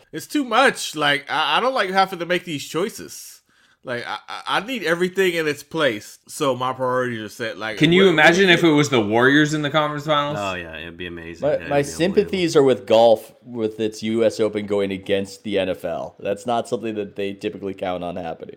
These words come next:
Speaker 3: A non-Tiger weekend, uh, going up against the N F L. Hey, we haven't even talked about hockey, how big hockey is, of course, to everybody.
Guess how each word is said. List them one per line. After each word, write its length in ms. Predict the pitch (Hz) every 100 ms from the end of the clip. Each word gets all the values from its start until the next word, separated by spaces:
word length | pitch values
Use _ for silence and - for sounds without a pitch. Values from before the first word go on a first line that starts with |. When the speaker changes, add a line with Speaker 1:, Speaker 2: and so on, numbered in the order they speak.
| -
Speaker 3:
A 140 | 98
non-Tiger 800 | 110 117 120 120 120 110 104 101
weekend, 600 | 95 95 98 90 90 87
uh, 60 | 90
going 320 | 92 92 92
up 140 | 90
against 240 | 92 87 -
the 80 | 90
N 80 |
F 100 | 87
L. 140 | 92 - - -
Hey, 120 | 208
we 60 | 156
haven't 80 | 143
even 180 | 147
talked 240 | 147 156 151
about 360 | 147 151 156
hockey, 420 | - 202 262 311 104
how 180 | 123
big 220 | 120 165 156
hockey 420 | 220 262 - 90
is, 140 | 80
of 120 | 85
course, 300 | - - -
to 140 | - -
everybody. 440 | - - - -